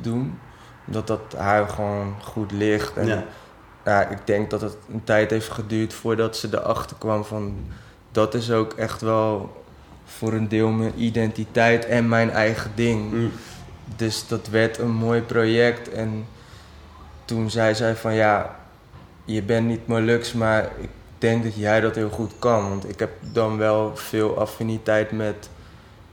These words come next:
Speaker 1: die Indonesische rootsmuziek.
Speaker 2: Mhm.
Speaker 1: Niet dat ik daar soort van expert in ben, maar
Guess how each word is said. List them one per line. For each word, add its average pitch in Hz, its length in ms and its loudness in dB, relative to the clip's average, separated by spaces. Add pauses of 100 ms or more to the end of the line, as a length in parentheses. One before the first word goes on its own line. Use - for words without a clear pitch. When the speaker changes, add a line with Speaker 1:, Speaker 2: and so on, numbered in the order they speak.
(160)
Speaker 1:
die 107 200 -6
Indonesische 110 800 2
rootsmuziek. 110 920 0
Speaker 2:
Mhm. 113 100 -6
Speaker 1:
Niet 107 180 -2
dat 107 160 0
ik 107 120 -6
daar 107 200 2
soort - 180 -10
van - 180 -10
expert 110 580 0
in 107 180 0
ben, 98 240 -4
maar 104 300 -4